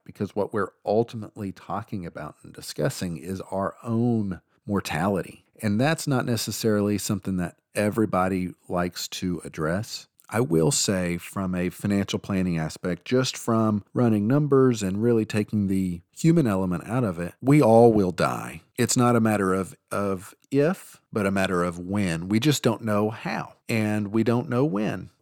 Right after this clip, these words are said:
In running your financial plan, if you don't account for that, then you are not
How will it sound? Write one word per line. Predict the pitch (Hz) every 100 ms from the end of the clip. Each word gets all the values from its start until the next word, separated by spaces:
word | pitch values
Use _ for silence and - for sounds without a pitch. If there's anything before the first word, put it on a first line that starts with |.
| -
In | 113 113
running | 156 170 156
your | 135
financial | 120 120 110 104 98
plan, | - - 139 123 -
if | 107 -
you | 156
don't | 165 151 131
account | 113 - - 131 127 -
for | - 101
that, | 85 82 82 -
then | 113 110
you | 107 113 120
are | 110 107 104 101 98 _
not | 131 110 107 107